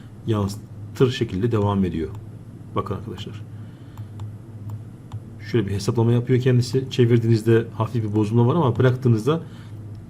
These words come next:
önceki yansıma tekrar geliyor. Yani aynı yansımasında artık, e, uzaktaki ve yakındaki nesnelerde sorun yok. Bakın en uzaktan bakıyorum. En uzaktaki, e, havuzun yansıması gayet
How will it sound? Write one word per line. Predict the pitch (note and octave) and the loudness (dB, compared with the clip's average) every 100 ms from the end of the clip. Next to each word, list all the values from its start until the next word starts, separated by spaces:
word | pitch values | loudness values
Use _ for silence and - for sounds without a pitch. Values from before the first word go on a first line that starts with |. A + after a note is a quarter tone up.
| - | 0
önceki | A2 A#2 B2+ C#3+ | 4 6 4 6
yansıma | A2+ G2 G#2 C#3+ | 4 4 0 0
tekrar | - A#2 C#3 | 0 2 2
geliyor. | A#2 G2+ E2+ | 4 4 2
Yani | G#2+ G#2+ | 2 2
aynı | B2 C#3 C#3 | 4 2 4
yansımasında | A2 G2 G2 F2 A2 C3 C#3+ - - - | 2 2 -2 -2 -2 -2 -4 -10 -14 -4
artık, | C3+ B2 - C3 - - - - - | 2 2 2 -2 -2 -12 -14 -14 -4
e, | G2+ F#2+ | -2 -2
uzaktaki | B2+ A#2+ A#2 B2+ C3 | 2 4 4 2 2
ve | A#2 | 4
yakındaki | G#2 A#2+ A#2 A2+ | 4 2 0 4
nesnelerde | B2 - F#2+ F2+ B2+ | 2 2 0 0 2
sorun | B2 A2+ | 4 4
yok. | G2 F2 - | 4 2 0
Bakın | A2+ - | 0 -2
en | A#2 | 4
uzaktan | A#2+ A2 A2+ G#2 | 4 4 2 0
bakıyorum. | F2 G2+ G#2 B2 B2 | 0 2 2 0 2
En | |
uzaktaki, | A#2+ G#2 - - C3+ C3+ - - - - - | 2 2 -2 0 0 0 -10 -14 -16 -18 -12
e, | G2+ | -6
havuzun | G#2+ G#2+ A2 B2 C3 B2 G#2 | 0 2 6 6 4 -4 -2
yansıması | G#2+ G2+ - F#2+ - A#2+ | 0 0 -2 -2 -2 -2
gayet | A#2 G2 | 0 -2